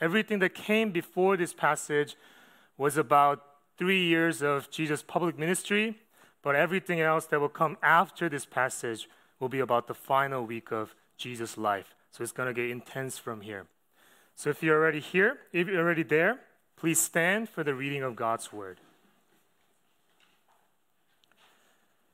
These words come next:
This is word of the Lord. Six days before the Passover, Jesus therefore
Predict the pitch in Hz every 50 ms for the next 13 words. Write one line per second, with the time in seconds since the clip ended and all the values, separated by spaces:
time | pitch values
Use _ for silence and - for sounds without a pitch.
0 | _ _ _ _ _ _ _ _ _ _ _ _ _ _ _ _ _ 147 170 170
1 | - - 185 175 156 151 147 160 165 160 165 143 127 139 123 117 120 117 113 107
2 | 101 - - _ _ _ _ _ _ _ _ _ _ _ _ _ _ _ _ _
3 | _ _ _ _ _ _ _ _ _ _ _ - 139 - - - 240 233 - -
4 | - 220 202 202 208 208 - - 185 165 - - 180 180 185 185 156 170 - -
5 | - - 160 160 160 - - - 135 123 113 107 110 107 107 107 - _ _ _
6 | _ _ _ _ _ _ _ _ _ _ _ _ _ _ _ _ - 127 - -
7 | 170 185 175 190 208 190 - - 185 170 170 151 - - 147 139 143 139 139 135